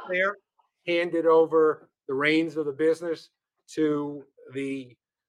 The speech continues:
uh, my ex-brother-in-law, Ronnie Haft, and started this company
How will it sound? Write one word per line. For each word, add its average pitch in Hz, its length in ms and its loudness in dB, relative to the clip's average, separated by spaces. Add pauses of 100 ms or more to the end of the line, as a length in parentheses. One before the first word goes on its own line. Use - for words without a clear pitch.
(180)
uh, 127 120 -2
my 139 160 8
ex-brother-in-law, 151 960 4
Ronnie 139 420 0
Haft, 180 340 -2 (520)
and 139 160 -4
started 151 460 4
this 170 160 -4
company 151 680 -4